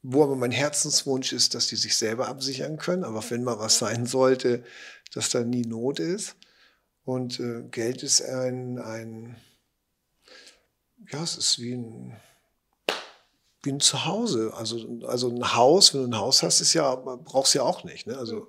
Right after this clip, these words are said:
Speaker 1: wie gro-, also brauch-, also schon ein Dach über dem Kopf, ne? Oder ein Auto. Es gehört ja einfach dazu. Und das sind einfach, ähm, Möglichkeiten, die heute uns in Europa, wenn wir hier in Europa leben oder in der Welt leben,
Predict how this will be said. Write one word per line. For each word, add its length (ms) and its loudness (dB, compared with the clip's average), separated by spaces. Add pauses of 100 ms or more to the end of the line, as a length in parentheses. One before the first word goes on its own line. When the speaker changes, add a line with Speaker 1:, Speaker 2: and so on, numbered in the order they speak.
(120)
Speaker 1:
wie 120 -6
gro-, 200 -4
also 220 -2
brauch-, 340 -6
also 180 -2
schon 200 -4
ein 40 -12
Dach 200 -2
über 180 -10
dem 100 -16
Kopf, 440 -8
ne? 160 -8 (500)
Oder 460 -8 (440)
ein 100 -2
Auto. 460 0
Es 200 2
gehört 160 0
ja 100 0
einfach 180 -4
dazu. 420 0
Und 180 -14
das 100 -2
sind 220 -8
einfach, 460 -6 (680)
ähm, 720 -6
Möglichkeiten, 680 0
die 120 -6
heute 440 -4
uns 300 2
in 80 -6
Europa, 600 2
wenn 140 -8
wir 80 -8
hier 120 -10
in 60 -10
Europa 320 -4
leben 280 -6
oder 160 -12
in 60 -10
der 140 -14
Welt 240 -6
leben, 460 -6